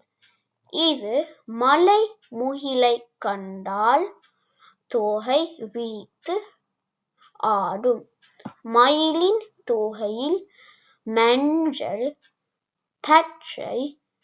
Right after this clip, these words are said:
சிவப்பு, நீலம் போன்ற நிறங்கள் உள்ளன. மயில் புழு பூச்சிகளை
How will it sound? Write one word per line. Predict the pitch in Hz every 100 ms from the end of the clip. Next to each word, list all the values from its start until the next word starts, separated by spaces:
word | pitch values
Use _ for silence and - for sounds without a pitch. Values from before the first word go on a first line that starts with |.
| _
சிவப்பு, | - - - 285 285 339 330 - - - - 285 _ _ _ _ _ _ _
நீலம் | 226 233 233 247 277 254 208 196 254 320 - _ _ -
போன்ற | 185 156 214 - 208 - _ _ _ _ _ _
நிறங்கள் | 226 226 208 208 208 208 277 381 - _ _ _ _ _ _ _ _ _ _ _ _ _ _ _ _ _ _ -
உள்ளன. | 220 190 117 131 233 214 196 - _ _ _ _ _ _ _ _ _ _ _ _ _ -
மயில் | 247 302 285 208 220 285 _ _ _ _ _
புழு | - - 311 330 392 427 - _ _ _ _ _ _ _ _ _ _ _ _ _ _ _ _ -
பூச்சிகளை | 302 320 320 - 214 202 - - 240 285